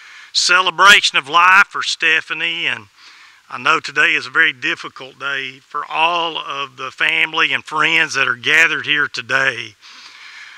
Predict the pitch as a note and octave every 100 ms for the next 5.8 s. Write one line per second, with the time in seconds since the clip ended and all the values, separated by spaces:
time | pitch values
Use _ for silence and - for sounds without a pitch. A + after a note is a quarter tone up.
0 | - - - _ D#3 D#3 - F#3+ G3 -
1 | F3+ D3 D#3+ G3 A#3 F3 - D#3+ D#3+ E3
2 | D3 C3+ E3+ C#3+ C3+ E3 F3+ E3+ B2 D#3
3 | D#3+ F3 F#3 D3+ D3+ D3 D#3+ - C#3+ B2+
4 | E3 E3 - D#3 E3+ D#3 D3 - - F3+
5 | F3+ - F#3 F3+ F3+ C#3+ C#3